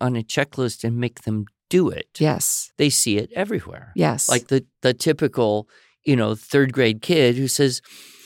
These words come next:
Speaker 1: "Missus Jones, Missus Jones, there's L Y adverb in the book I'm reading."
Speaker 2: Mm-hmm.
Speaker 1: "Yes, sweetheart. There has always been
Speaker 2: <laughs>
Speaker 1: L Y adverbs in the book you're reading."
Speaker 2: Sure.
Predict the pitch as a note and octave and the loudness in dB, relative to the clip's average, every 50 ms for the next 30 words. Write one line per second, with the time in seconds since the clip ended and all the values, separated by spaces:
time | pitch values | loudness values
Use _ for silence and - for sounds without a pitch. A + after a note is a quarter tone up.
0 | - - _ _ _ _ A#3+ B3+ - - B3+ G#3+ - C#4+ D4+ B3+ G3 - A3+ B3+ | -20 -20 _ _ _ _ 2 4 4 2 2 4 4 4 4 2 2 4 2 2
1 | A3+ D4+ B3+ - - F4+ E4 F#3 B2 G#2 - - _ _ _ _ _ - A#3+ A#3 | 2 2 2 2 2 4 4 2 2 0 -4 -10 _ _ _ _ _ 2 2 4
2 | A3 G3 - - A3 A#3 A3+ A3+ A#3 A#3 - A3+ D4+ E4 D4+ C4 F3 D3+ C#3+ F3 | 4 2 2 2 4 4 4 4 4 4 4 2 0 2 2 2 2 4 4 4
3 | F#3 G3 G3+ F3+ B3+ - - - G#3+ E3+ C#3+ A#2 A2 G2 F2 E2 - - _ - | 4 4 4 2 2 2 2 2 2 4 4 2 2 0 -2 -8 -12 -14 _ 2
4 | E3 E3 D#3+ F#3 E3+ D#3 D#3 E3 F3 F3+ - _ _ - C3 B2+ A#2 A2 - - | 4 6 6 6 6 6 4 4 2 0 -6 _ _ -4 -2 -2 -2 -2 -4 -6
5 | - - - _ - - - G2 F2 F#2+ F#2 - - _ _ _ - G3 C3+ C#3 | -8 -10 -14 _ -16 -8 -6 -6 -4 -4 -6 -8 -8 _ _ _ 2 4 4 4
6 | C#3 C#3+ D3 C3+ A#2+ - _ _ _ _ _ _ _ D3 D#3 D#3 D#3 D3+ C3 A#2 | 4 4 2 2 0 -4 _ _ _ _ _ _ _ 2 4 6 6 6 6 6
7 | G#2+ G2 F2+ F#2 - - - F#2+ F#2+ - - - G#2+ A2+ G#2 G2 G2 F#2+ G#2 A2 | 4 4 2 0 0 0 0 0 0 -2 0 2 4 4 4 4 2 2 2 0
8 | G#2+ F#2 F2+ F#2+ F#2 F#2+ G#2+ G#2+ G#2 G2+ G2+ C#3 C#3+ - - F#2+ F2 F2+ G2 - | 0 0 -2 -2 -2 -2 -2 -2 -2 0 0 0 -2 -2 -4 -8 -8 -8 -10 -10
9 | G#2+ G2+ - - - B3 C4+ C#4+ G#3 | -10 -12 -10 -4 0 0 2 0 0